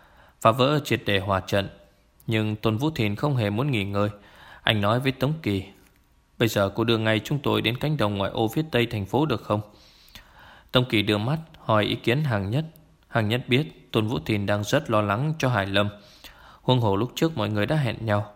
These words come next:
sau khi hoàn thành nhiệm vụ của nhóm, phải chi viện cho các nhóm khác.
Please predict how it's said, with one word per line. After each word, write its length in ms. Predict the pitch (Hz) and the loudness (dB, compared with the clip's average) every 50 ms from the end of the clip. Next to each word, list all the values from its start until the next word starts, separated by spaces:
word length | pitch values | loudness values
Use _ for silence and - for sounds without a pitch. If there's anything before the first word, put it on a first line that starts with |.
| - _ _ _ | -20 _ _ _
sau 160 | - - 135 | -2 -2 -2
khi 160 | 127 - 139 135 | 0 0 0 0
hoàn 200 | 123 113 101 104 | 2 0 -2 0
thành 220 | - 101 104 101 | -2 -2 0 0
nhiệm 140 | 101 101 98 | 0 -2 0
vụ 180 | - 110 107 | 0 -2 -2
của 160 | 107 - - 101 | -2 -2 -4 -4
nhóm, 320 | 101 104 98 98 110 143 160 - - - - _ _ | -2 0 0 0 0 -2 -4 -8 -18 -20 -20 _ _
phải 300 | - - 110 104 101 101 | -2 0 2 2 2 0
chi 200 | 101 - - 127 | -2 0 0 0
viện 420 | 117 120 113 104 95 95 - - - | 2 2 2 0 0 0 -8 -16 -6
cho 120 | - - 107 | -4 -4 -2
các 240 | - 117 127 - 117 | 0 -2 -2 -2 -2
nhóm 200 | 104 104 110 - | -2 -2 -4 -2
khác. 260 | - 131 131 147 | -2 0 0 0